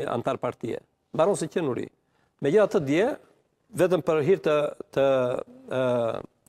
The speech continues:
që mbledhja të ishte fair, askush nga ne nuk e hapi çështjen e zgjedhjeve.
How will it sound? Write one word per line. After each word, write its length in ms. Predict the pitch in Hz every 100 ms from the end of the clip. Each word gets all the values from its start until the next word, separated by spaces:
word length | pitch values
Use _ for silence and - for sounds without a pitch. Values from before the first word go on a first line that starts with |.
| _ -
që 140 | 131 123
mbledhja 360 | 120 170 165
të 100 | 135
ishte 160 | 139 135
fair, 320 | - 127 143 - _ _ _ _ _ _ _ _ -
askush 400 | 143 - 214 185
nga 80 | 180
ne 140 | 196
nuk 180 | 190 175
e 40 |
hapi 220 | 175 170 170
çështjen 420 | - 180 175 160
e 60 | 139
zgjedhjeve. 480 | 117 117 107 95